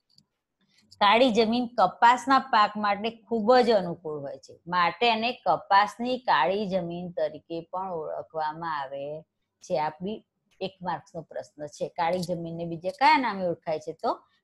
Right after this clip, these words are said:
કપાસની કાળી જમીન, કારણ કે કપાસ માટે વધારે અનુકૂળ છે.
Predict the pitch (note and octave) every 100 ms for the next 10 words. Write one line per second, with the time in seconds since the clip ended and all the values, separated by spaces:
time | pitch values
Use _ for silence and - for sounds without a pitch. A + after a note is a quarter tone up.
0 | _ G#3 G#3 G3+ G3 - A3 C#4+ - F#3
1 | D#3 D3+ D3+ C3+ C#3+ C#3+ D3 E3 - G3
2 | A#3+ A#3 - D#3+ D#3 A3 C4+ D4+ G#3 F3
3 | D3+ C3 B2+ - C3+ - C3+ C3+